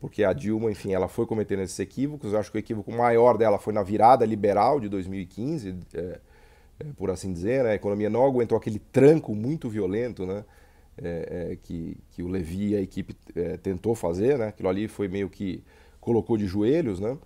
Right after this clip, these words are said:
E é evidente que tirar a Dilma não resolveria o problema, né? E aí nessa parte eu discordo, é, fundamentalmente em relação ao que tem ali no Fim do Brasil e no, e no, e no livro do Felipe, né?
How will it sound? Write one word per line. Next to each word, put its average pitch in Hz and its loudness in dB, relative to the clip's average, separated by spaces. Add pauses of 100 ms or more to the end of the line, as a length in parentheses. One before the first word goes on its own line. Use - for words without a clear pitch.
(280)
E 190 8
é 208 12
evidente 165 2
que 160 -4
tirar 120 8
a 95 0
Dilma 113 0
não 147 0
resolveria 127 2
o 104 2
problema, 92 -4
né? 90 -10
E 90 -6
aí 92 -2
nessa 104 -4
parte - -4
eu 117 -4
discordo, 98 -2 (420)
é, 90 -2
fundamentalmente 101 -4
em 104 -8
relação 98 -4
ao 95 -4
que - -12
tem 95 -6
ali 92 -4
no 92 -6
Fim - -16
do 95 -6
Brasil 90 -4
e 98 -6
no, 98 -10
e 90 -8
no, 90 -8 (760)
e 95 -8
no 104 -4
livro 98 -6
do 98 -8
Felipe, 92 -8
né? 92 -8